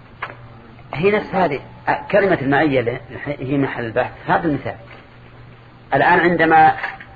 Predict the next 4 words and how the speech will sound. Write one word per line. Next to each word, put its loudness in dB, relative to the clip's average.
نقول 2
الماء 2
مع 4
اللبن 2